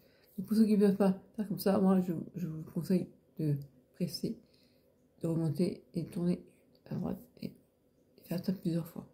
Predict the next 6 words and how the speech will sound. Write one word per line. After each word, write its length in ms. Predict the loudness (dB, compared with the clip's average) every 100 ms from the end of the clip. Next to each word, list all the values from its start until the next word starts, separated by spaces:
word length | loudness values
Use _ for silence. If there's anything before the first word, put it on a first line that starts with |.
| _ _ -10
Voilà. 180 | -6 -6 -8 _ _ _ _ -2
Ensuite, 560 | -2 2 -2 -2 -14 _ _ _ _ _ _ _ _ _ _ _ -16 0
on 60 | 6
a 140 | 8
aussi 400 | 8 6 4 2 -4 _ _ _ 0
là, 320 | 6 6 4